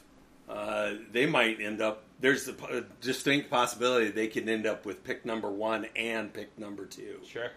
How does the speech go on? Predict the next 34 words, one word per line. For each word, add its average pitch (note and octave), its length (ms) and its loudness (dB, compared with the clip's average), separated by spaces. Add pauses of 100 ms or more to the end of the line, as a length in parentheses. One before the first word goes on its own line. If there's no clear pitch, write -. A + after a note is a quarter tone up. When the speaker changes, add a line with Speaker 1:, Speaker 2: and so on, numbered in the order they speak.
(140)
Speaker 2:
I - 20 -18
mean, G#2+ 140 -10
the G2+ 80 -8
Texans C3+ 460 -4
are D3 60 -2
bad, D3+ 340 2
too. C#3 240 -2 (480)
Speaker 1:
So, A#2 400 6 (120)
yeah, B2 200 8
the A2+ 100 -2
Texans A2 420 2
are G#2 80 -2
number G2 240 -4
thirty-one. F#2+ 680 -6 (320)
Speaker 2:
All D#3+ 80 -8
Speaker 1:
So A#2 140 2 (260)
Speaker 2:
right. G2 100 -14
So, C3+ 400 0 (160)
I B2 40 -8
guess, C3+ 220 -4
I C3+ 60 -4
mean, B2+ 220 -8 (140)
that's, - 460 -10 (160)
that's - 220 -10
all F3+ 180 2
I've D#3 340 2
got. B2+ 380 0
We've A#2 140 -12
got A#2+ 340 0 (220)
one D#3 200 -2
more F#3+ 240 2
week D#3+ 300 -2
of A#2+ 160 -2
this - 480 -2